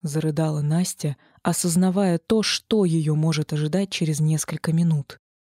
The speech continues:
Последовал еще один мощный удар. На этот раз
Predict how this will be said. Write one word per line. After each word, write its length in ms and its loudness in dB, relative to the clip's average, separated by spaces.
Последовал 680 2
еще 560 0
один 380 2
мощный 520 2
удар. 380 -2
На 260 2
этот 340 0
раз 340 -2